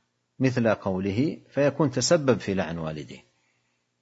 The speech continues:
فقوله عليه الصلاة والسلام: "لعن الله من لعن والده"، هذا يشمل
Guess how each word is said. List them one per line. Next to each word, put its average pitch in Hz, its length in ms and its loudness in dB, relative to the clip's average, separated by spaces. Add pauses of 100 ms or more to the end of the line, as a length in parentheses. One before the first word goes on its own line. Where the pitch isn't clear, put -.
(640)
فقوله 143 600 4
عليه 123 340 0
الصلاة 120 340 0
والسلام: 107 440 -2
"لعن 123 260 0
الله 123 240 2
من 104 240 0
لعن 143 240 0
والده"، 113 840 2
هذا 147 240 2
يشمل 120 640 0